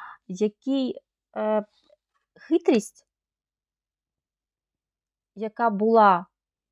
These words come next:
у нас в країні, це, це про нас, да, десятка пентаклів, це, це про нас. У нас буде,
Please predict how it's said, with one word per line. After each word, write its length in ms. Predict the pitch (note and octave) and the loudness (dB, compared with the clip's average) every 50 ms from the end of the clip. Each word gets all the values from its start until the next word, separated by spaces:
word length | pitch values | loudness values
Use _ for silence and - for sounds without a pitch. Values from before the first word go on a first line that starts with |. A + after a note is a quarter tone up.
| _ _ _ _ _ _ _ _ _ _ _ _ _ _ _ _ _ | _ _ _ _ _ _ _ _ _ _ _ _ _ _ _ _ _
у 60 | G#3 | -10
нас 260 | G#3+ A3 G3+ F3 F3 - | -6 -4 -4 -4 -4 -6
в 160 | - _ _ | -12 _ _
країні, 600 | - G3+ F#3+ G3+ F#3 A3 D4 G4 G#4+ F4+ G3 - - | -4 -2 -2 -2 0 0 0 0 0 -2 -2 -4 -6
це, 180 | _ - G3+ G3+ - _ _ | _ -4 -4 -4 -4 _ _
це 140 | - - G#3+ | -6 -6 -6
про 200 | - - A3+ A3 | -2 -2 0 0
нас, 280 | G#3 E3+ D#3 E3+ - _ | 0 0 -2 -4 -6 _
да, 220 | - G#3 B3 B3+ | -2 -2 0 0
десятка 460 | A3 G3+ F#3 - - F#3+ F#3+ - - E3+ | -2 -4 -6 -4 -4 -4 -4 -6 -10 -12
пентаклів, 680 | - - F3 F3+ - A#3+ C4+ C#4+ C#4+ - G3+ F3+ - | -12 -12 -14 -8 0 2 2 2 2 -2 -6 -8 -8
це, 240 | _ - - A3 G#3+ _ _ _ _ _ _ _ _ _ _ _ | _ -8 -8 -8 -8 _ _ _ _ _ _ _ _ _ _ _
це 160 | _ - A#3 | _ -8 -8
про 200 | A3+ - - A#3+ | -8 -6 -6 -4
нас. 220 | B3 A#3+ G3 E3 - - _ _ | -2 -2 -2 -2 -4 -10 _ _
У 80 | - F#3 | -14 -10
нас 220 | G3 A3 B3 C4+ - _ | -8 -6 -6 -8 -8 _
буде, 680 | - G3+ G3 G#3+ A#3+ B3+ B3+ - C4+ C4+ C4+ C4 - - | -16 -18 -14 -10 -10 -10 -2 0 2 4 4 2 2 -2